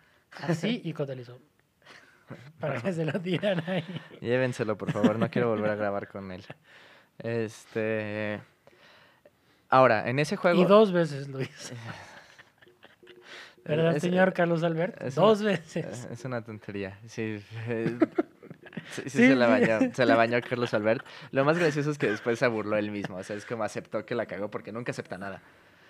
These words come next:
Speaker 1: Sí, digo, es
Speaker 2: Eh,
Speaker 1: un señor problemático.
Speaker 2: Ajá, y
Speaker 1: O
Speaker 2: eso
Speaker 1: sea, ha estado en las cadenas de televisión más importantes.
Speaker 2: Y en todas las han
Speaker 1: Y en
Speaker 2: corrido.
Speaker 1: todas lo, o sea, estuvo en E S P N, que es como,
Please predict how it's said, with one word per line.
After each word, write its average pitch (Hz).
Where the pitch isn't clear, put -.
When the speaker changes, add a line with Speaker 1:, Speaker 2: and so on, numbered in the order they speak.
Speaker 1:
Sí, 285
digo, 269
es 285
Speaker 2:
Eh, -
Speaker 1:
un 294
señor 190
problemático. 147
Speaker 2:
Ajá, 123
y 120
Speaker 1:
O 160
Speaker 2:
eso 160
Speaker 1:
sea, 185
ha 214
estado 226
en 226
las 180
cadenas 165
de 143
televisión 139
más 160
importantes. 151
Speaker 2:
Y 110
en 98
todas 117
las 104
han 107
Speaker 1:
Y 170
en 175
Speaker 2:
corrido. -
Speaker 1:
todas 175
lo, 160
o 151
sea, 160
estuvo 180
en 180
E 180
S 170
P 175
N, 262
que -
es 151
como, 147